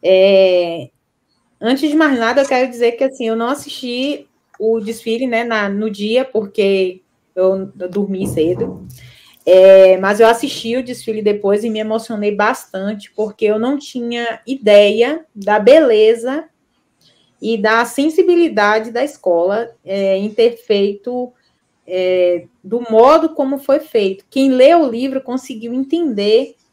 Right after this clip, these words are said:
exatamente o que a escola tava querendo dizer. E a escola quis dizer o seguinte, né? Pra começar, que era uma escola, que era a escola mais antiga, mais anciã, você acabou de confirmar aí, né?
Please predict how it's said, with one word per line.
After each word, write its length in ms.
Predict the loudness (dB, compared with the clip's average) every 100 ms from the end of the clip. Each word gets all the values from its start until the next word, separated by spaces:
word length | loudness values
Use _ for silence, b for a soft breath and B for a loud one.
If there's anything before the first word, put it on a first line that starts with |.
| _
exatamente 920 | -2 0 0 -2 -2 -4 -4 -6 -10
o 20 |
que 100 | -4
a 60 | -4
escola 320 | -2 -2 -2
tava 220 | -2 -6
querendo 340 | -4 -6 -6 -10
dizer. 420 | -10 -8 -8 -10 _ _ _ _ _ _ _ _ _ _ _ -8
E 420 | -4 -2 -2 2
a 100 | 2
escola 460 | 2 0 0 0 0
quis 200 | -4 -6
dizer 360 | -4 0 0 0
o 40 |
seguinte, 540 | -2 -6 -8 -10 -8
né? 140 | -6 -6
Pra 260 | -2 -2
começar, 580 | 0 -2 -2 -2 -2 -2 0
que 120 | -2
era 180 | -2 -2
uma 100 | -6
escola, 480 | -8 -2 0 0 -2
que 100 | -2
era 140 | 0
a 60 | -2
escola 340 | -2 -2 0
mais 220 | -2 -4
antiga, 360 | -8 -10 -8 -4
mais 220 | -4 -4
anciã, 400 | -6 -6 -6 -4
você 180 | -4 -4
acabou 300 | -4 -4 -4
de 80 | -4
confirmar 640 | -8 -8 -10 -8 -8 -6
aí, 180 | -8 -8
né? 300 | -8 -10